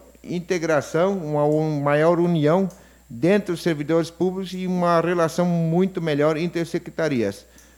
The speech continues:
Como a gente venceu a eleição e também depois na formação da equipe, a gente havia prometido de fazer uma gestão técnica, então as escolhas dos nomes de secretários e dos cargos de confiança foram escolhas técnicas. A gente teve um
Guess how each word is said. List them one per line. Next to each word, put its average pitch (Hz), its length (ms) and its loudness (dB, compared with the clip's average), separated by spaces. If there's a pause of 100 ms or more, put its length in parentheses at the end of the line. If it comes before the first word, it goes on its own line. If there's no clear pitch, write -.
(220)
Como 226 300 4
a 170 80 2
gente 147 500 -2 (100)
venceu 160 680 2
a 170 40 6
eleição 147 720 2 (100)
e 175 140 -2
também 175 460 2
depois 165 360 0
na 156 120 0
formação 156 480 -2
da 156 80 0
equipe, 175 500 -4
a 117 80 2
gente 151 260 -2
havia 151 300 2
prometido 160 580 -2
de 139 80 -6
fazer 143 280 -2
uma 151 120 2
gestão 147 380 -2
técnica, 165 540 -4
então 170 200 0
as 170 200 2
escolhas 180 580 2
dos 139 240 -4
nomes 143 300 2
de - 60 -16
secretários 127 760 -2
e 131 140 -8
dos 120 180 -14
cargos 131 380 -4
de 139 60 -10
confiança 147 600 -4
foram 143 320 -2
escolhas 143 480 -4
técnicas. 151 800 -4 (400)
A 120 160 -2
gente 147 320 -4
teve 147 360 -2
um 131 280 -4